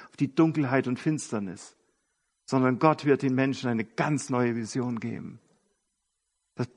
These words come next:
davon bin ich wirklich zutiefst überzeugt. Und das berührt mein Herz. Und, und ich möchte, dass wir als Gemeinde einfach auch dahin kommen. Es, es mag ein Weg sein,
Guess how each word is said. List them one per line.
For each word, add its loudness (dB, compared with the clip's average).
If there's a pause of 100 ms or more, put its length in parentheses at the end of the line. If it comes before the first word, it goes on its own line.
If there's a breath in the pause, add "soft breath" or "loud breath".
davon 2
bin 0
ich -2
wirklich -6
zutiefst -4
überzeugt. -8 (1400)
Und -2
das 4
berührt 6
mein 4
Herz. 2 (1500)
Und, -6 (540)
und 2
ich -2
möchte, 4
dass 4
wir 6 (880 loud breath)
als 0
Gemeinde 8
einfach 0
auch -2
dahin 0
kommen. -2
Es, -8 (220 loud breath)
es -16
mag 6
ein 4
Weg 6
sein, 4